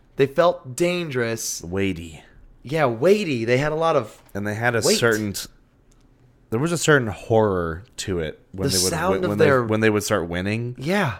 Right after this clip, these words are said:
Speaker 2: And it was like, "Oh no, it's ruthless." Like,
Speaker 1: Yeah.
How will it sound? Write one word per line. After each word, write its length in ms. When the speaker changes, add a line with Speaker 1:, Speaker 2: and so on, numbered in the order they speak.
Speaker 2:
And 80
it 60
was 120
like, 240
"Oh 240
no, 760
it's 180
ruthless." 640
Like, 200
Speaker 1:
Yeah. 320